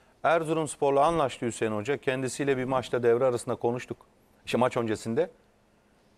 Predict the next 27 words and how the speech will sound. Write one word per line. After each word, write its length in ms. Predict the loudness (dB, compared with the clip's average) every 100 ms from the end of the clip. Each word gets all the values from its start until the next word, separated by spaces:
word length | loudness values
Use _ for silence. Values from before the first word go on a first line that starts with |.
| -6
Dedi 200 | -4 -2
ki 120 | 0
yani 280 | 0 0 -6 -10 -4
geldim 460 | 2 2 2 0 0
henüz 260 | 0 0 2
daha 160 | 2
antrenman 360 | 2 2 2 4
yapamadık. 540 | 2 2 2 2 0 -6 _ _ _ _ -20 _ _ -2
Oyuncularla 760 | 2 4 2 2 4 4 2 0 -6
sadece 540 | 2 4 4 2 2
uçakta 460 | 0 2 -2 0 0
tanıştım. 500 | 0 -2 -4 -6 -8 _ _ -4
Yani 120 | -2
uçakta 440 | 0 0 2 2
muhabbet 360 | 2 2 0 0
ettik, 300 | -2 -4 -10 -4
indik, 420 | -2 -2 -4 0
otobüste 500 | 0 2 0 2 0
konuştuk, 460 | 2 0 0 -4 -2
geçtik, 360 | -2 -2 0
otelde 380 | 0 2 0 0
konuştuk. 420 | -2 -2 -2 -6 -6 -20 -20 -14
Şöyle 320 | 0 2 2
bir 60 | -2
çıkıp 280 | -4 -2 0
antrenman 440 | 0 2 2 2
sahasında 600 | 2 2 2 0 0 0